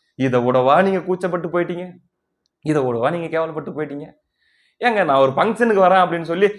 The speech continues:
நீங்க கூட தான் அந்த ஃபங்க்ஷனுக்கு வந்தீங்களே, இளையராஜா ஃபங்க்ஷன், அதான். ஆ, வரேன்ன உடனே நான் கூட ஏதோ நம்மள மரியாதையா கூப்பிடுறாங்க அப்படின்னு நினைச்சிட்டு போனேன். பார்த்தா இன்பநிதி பக்கத்துல உட்கார வச்சு ஸ்டாலின் பழி வாங்கிட்டாரு. என்னை எதிர்த்தா போய் கட்சி ஆரம்பிக்கிற, வாரிசு அரசியல்ன்ட்டு வா.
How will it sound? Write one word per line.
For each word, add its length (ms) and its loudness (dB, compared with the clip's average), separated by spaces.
நீங்க 260 0
கூட 160 4
தான் 100 4
அந்த 140 4
ஃபங்க்ஷனுக்கு 300 -2
வந்தீங்களே, 300 -2
இளையராஜா 400 0
ஃபங்க்ஷன், 300 -2
அதான். 400 2
ஆ, 180 4
வரேன்ன 380 4
உடனே 460 0
நான் 180 2
கூட 140 2
ஏதோ 140 2
நம்மள 40 2
மரியாதையா 600 2
கூப்பிடுறாங்க 400 0
அப்படின்னு 280 0
நினைச்சிட்டு 300 -10
போனேன். 500 -2
பார்த்தா 320 2
இன்பநிதி 540 -2
பக்கத்துல 260 -4
உட்கார 320 2
வச்சு 180 -6
ஸ்டாலின் 360 -2
பழி 160 -6
வாங்கிட்டாரு. 540 -4
என்னை 400 -6
எதிர்த்தா 280 0
போய் 100 -6
கட்சி 280 -6
ஆரம்பிக்கிற, 460 -6
வாரிசு 320 0
அரசியல்ன்ட்டு 500 -10
வா. 320 -4